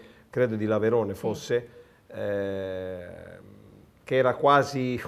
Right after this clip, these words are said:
Speaker 1: quasi arancione il cartellino che
Speaker 2: Mhm.
Speaker 1: si stava, si è guadagnato. Poi è stato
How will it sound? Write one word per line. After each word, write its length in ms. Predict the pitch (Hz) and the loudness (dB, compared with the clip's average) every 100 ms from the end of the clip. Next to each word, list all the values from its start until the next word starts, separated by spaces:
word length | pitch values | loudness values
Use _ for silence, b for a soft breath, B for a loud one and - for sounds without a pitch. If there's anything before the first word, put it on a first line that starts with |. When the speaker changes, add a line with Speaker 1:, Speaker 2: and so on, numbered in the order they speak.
| - | -8
Speaker 1:
quasi 260 | - 147 135 | 4 4 6
arancione 540 | 127 120 117 143 110 | 4 2 2 2 2
il 80 | 104 | -2
cartellino 560 | - 110 - 107 113 101 | -4 -6 -4 -6 -4 -6
che 300 | 101 101 95 | -6 -6 -8
Speaker 2:
Mhm. 380 | 95 92 92 90 - 110 110 - | -8 -8 -10 -14 -16 -20 -20 -20
Speaker 1:
si 160 | - | -18
stava, 540 | 117 - 113 110 107 104 B B B B | -18 -6 -4 -2 -4 -8 B B B B
si 160 | - | -8
è 60 | 117 | 0
guadagnato. 920 | 117 117 120 110 101 101 127 - 110 | 2 2 2 0 -2 -2 -2 -2 -4
Poi 960 | 110 131 135 123 107 107 107 107 104 101 | 2 4 4 2 -2 -2 -6 -6 -6 -8
è 40 | |
stato 720 | 104 117 117 110 104 101 101 | -4 -4 -2 -6 -4 -6 -8